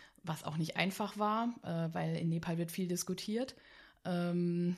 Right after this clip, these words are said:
und wenig entschieden. Also da ist man sehr pushy als Deutsche dann unterwegs und das wird nicht immer respektiert.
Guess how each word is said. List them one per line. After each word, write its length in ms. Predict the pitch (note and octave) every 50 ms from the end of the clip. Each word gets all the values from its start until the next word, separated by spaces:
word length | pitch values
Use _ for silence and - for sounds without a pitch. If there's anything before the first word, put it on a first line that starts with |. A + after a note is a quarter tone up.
| - -
und 180 | F3+ E3+ E3+
wenig 280 | F3+ F3 F3+ F3+ F3+ -
entschieden. 600 | F3+ F3+ - - G#3 A3 G#3 A#3+ C4 C#4 C#4+ C4 -
Also 200 | F3 E3 E3 E3+
da 160 | F3 E3+ E3+
ist 140 | F3 F3+ -
man 160 | F3+ F3 F3+
sehr 160 | F#3 F3+ F3
pushy 480 | F3 - - A#3+ A3+ - B3+ B3 A#3+ -
als 220 | - A#3 - -
Deutsche 360 | - G#3+ A3+ A#3+ A#3+ - A#3
dann 180 | G#3+ A3 A3 A3
unterwegs 640 | - A3 - A#3 G#3 G#3+ A3+ A#3 B3 - - - -
und 260 | - F3 F3 F3 F3
das 200 | F3+ F3+ - -
wird 160 | F3+ F3+ -
nicht 160 | F3+ F3 -
immer 200 | - F3+ F3+ F3
respektiert. 640 | F3+ E3+ - - F3 E3 - - - A#3+ B3+ C#4 -